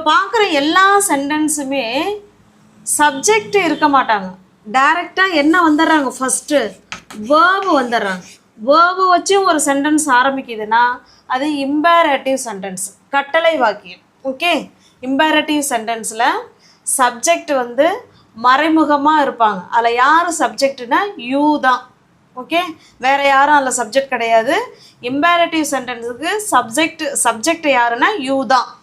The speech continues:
இந்த இடத்துல "உன்னுடைய பேக்கை கொண்டு வா" அப்படின்னு யார் சொல்றோம்? ஒன்ன. ஓகே, அ-, அங்க ச-, சப்ஜெக்ட் மறைஞ்சு இருக்கா, அப்போ வேர்பு தான் நமக்கு ஃபஸ்ட்டு வருவாங்க.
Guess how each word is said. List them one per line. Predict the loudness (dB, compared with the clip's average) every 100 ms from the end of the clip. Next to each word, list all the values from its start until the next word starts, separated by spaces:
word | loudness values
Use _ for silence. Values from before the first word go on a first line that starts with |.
| _ _ -4
இந்த | 2 2
இடத்துல | 2 0 0 -2 -6 -16 _ -2
"உன்னுடைய | 0 2 2
பேக்கை | 2 0 -2 -2 -2
கொண்டு | 0 2
வா" | 2
அப்படின்னு | 2 0 0 4
யார் | 4 2
சொல்றோம்? | -4 -4 -4 -6 -10 _ _ _ _ _ _ _ _ -6
ஒன்ன. | -4 0 -2 -2 -8 _ _ -12
ஓகே, | -2 0 0 -2 -14 -2 2
அ-, | 2 2
அங்க | 2 2 2 0
ச-, | -8 -14 -12 -4
சப்ஜெக்ட் | -2 -2 -4 -2 -4 0 2
மறைஞ்சு | 2 2 2 0
இருக்கா, | 0 0 0 -4 _ _ _ _ _ _ _ _ -14
அப்போ | -4 -2 0 2
வேர்பு | 2 2 0
தான் | 0 2
நமக்கு | 0 -2 -6 -4
ஃபஸ்ட்டு | -4 0 0 2
வருவாங்க. | 2 0